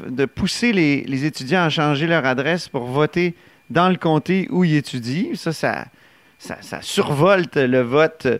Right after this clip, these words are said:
le vote de Québec solidaire sur les campus. Et, euh,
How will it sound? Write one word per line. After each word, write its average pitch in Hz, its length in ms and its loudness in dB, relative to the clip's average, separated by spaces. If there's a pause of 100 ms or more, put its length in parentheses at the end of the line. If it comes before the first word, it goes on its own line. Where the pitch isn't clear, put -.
(480)
le 117 180 0
vote 123 340 -2
de 120 120 0
Québec 120 340 -2
solidaire 123 600 2
sur 107 200 -6
les 113 120 0
campus. 170 720 0 (440)
Et, 135 360 2
euh, 120 300 4